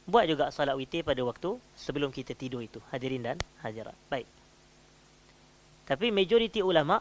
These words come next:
mazhab, cenderung kepada pelaksanaan witir ni adalah sunat muakkad. Ia tidak sampai kepada tahapan wajib. Majoriti, sebab tu ma-, kalau mazhab Hanafi dia kata wajib.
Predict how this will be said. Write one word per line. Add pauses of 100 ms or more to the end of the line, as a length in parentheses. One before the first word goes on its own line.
mazhab, (480)
cenderung
kepada
pelaksanaan
witir
ni
adalah
sunat
muakkad.
Ia
tidak
sampai
kepada
tahapan (340)
wajib. (880)
Majoriti, (240)
sebab
tu (100)
ma-,
kalau
mazhab
Hanafi
dia
kata
wajib.